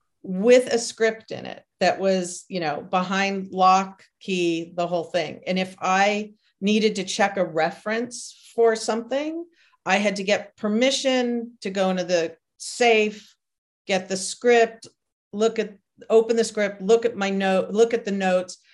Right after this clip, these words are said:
compare my notes, and then that person would put the script back in the safe.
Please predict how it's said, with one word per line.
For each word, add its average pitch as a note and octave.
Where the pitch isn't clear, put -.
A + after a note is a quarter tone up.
compare A3+
my A3+
notes, F#3+
and G3+
then G3
that G3
person G3+
would F3+
put F#3+
the E3+
script -
back D#3+
in -
the -
safe. -